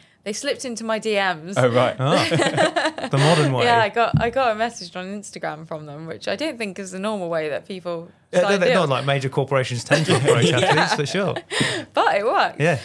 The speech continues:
Speaker 1: Um, yeah, it's been brilliant. They're just, they're honestly a great brand to work with,
Speaker 3: Mm.
Speaker 1: and they've just got a lot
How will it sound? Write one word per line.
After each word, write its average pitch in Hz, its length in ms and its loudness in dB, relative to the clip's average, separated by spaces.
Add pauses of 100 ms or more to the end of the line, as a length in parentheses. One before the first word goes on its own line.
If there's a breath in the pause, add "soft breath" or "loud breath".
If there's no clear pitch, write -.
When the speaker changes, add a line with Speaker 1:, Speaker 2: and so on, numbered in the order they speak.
(320 loud breath)
Speaker 1:
Um, 208 360 2 (160)
yeah, 247 240 -2
it's 202 100 -6
been 233 180 -8
brilliant. 165 480 -6
They're 214 140 -4
just, - 400 -14 (120)
they're 220 240 2
honestly 190 300 -4
a 165 40 -6
great 165 360 -4
brand 147 240 -14
to - 60 -16
work 143 240 -10
with, 104 140 -10
Speaker 3:
Mm. 107 180 -6 (160)
Speaker 1:
and 160 400 -12 (760)
they've 220 140 -6
just - 200 -10
got 330 240 -4
a 202 80 0
lot 254 340 -4